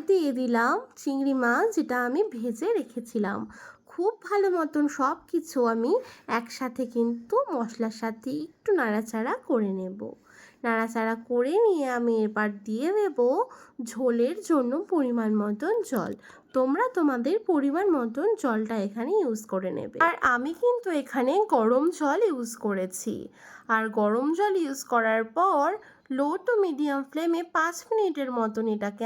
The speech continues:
আমি জাল করে নিয়েছি। আর এরপর আমি দিয়ে দিলাম গরম মশলা। গরম মশলা দিয়ে একটু নাড়াচাড়া করে কিন্তু এটাকে আমি নামিয়ে নেব, কারণ গরম মশলা দেওয়ার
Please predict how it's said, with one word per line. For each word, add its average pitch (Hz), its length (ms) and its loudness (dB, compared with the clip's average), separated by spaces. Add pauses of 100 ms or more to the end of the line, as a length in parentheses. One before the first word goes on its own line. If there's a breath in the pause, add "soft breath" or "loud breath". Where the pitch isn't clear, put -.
(120)
আমি 330 140 -2 (180)
জাল 185 200 -2 (140)
করে 180 200 -4
নিয়েছি। 180 520 -8 (720 loud breath)
আর 214 80 0 (200)
এরপর 262 280 0 (140)
আমি 320 160 0 (180)
দিয়ে 240 280 -4
দিলাম 320 360 0 (140)
গরম 262 360 2
মশলা। 196 460 -2 (460 loud breath)
গরম 254 300 2
মশলা 403 300 -2 (120)
দিয়ে 247 240 -6 (260)
একটু - 300 -8
নাড়াচাড়া 254 560 -2 (160)
করে 349 240 -2
কিন্তু 240 340 -6
এটাকে 226 400 -6
আমি 330 140 -4 (100)
নামিয়ে 190 300 -2
নেব, 160 200 -8 (420 loud breath)
কারণ 208 340 -2
গরম 202 300 0
মশলা 339 360 -2
দেওয়ার 311 300 2